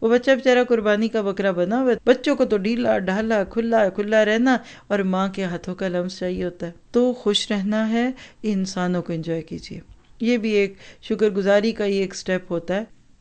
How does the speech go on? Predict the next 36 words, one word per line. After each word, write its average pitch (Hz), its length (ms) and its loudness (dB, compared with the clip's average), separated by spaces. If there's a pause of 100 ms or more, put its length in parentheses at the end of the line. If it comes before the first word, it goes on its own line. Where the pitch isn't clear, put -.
(160)
अल्लाह 190 200 0
ताला 180 360 0
हमें 185 300 -4
खिलाने 185 420 -4
पिलाने 196 400 0
लगना 254 280 -2
है, 233 60 -2
खुश - 380 -4
होके 359 220 -2
खिलाएं, 170 400 -8 (340)
खुश 262 240 0
होके 233 260 0
खाएं, 160 280 -10 (400)
ऐसा 339 320 -2
बनाएं 294 640 0
कि 330 120 -4
जिसके 262 380 -4
बाद 269 280 0
आपको 240 520 -2
ये 247 220 0
लगे 254 320 0
कि 311 260 -4 (380)
अगले 247 400 0
के 277 140 -4
दिल 208 220 -4
में 240 160 0
मेरे 214 280 0
लिए 294 160 0
भी 277 140 -2
मोहब्बत 208 560 -2
हो, 208 80 -2
दूसरे 220 340 -4
के 247 140 -6
लिए 226 160 -2
भी 196 160 -6
हो, 196 340 -2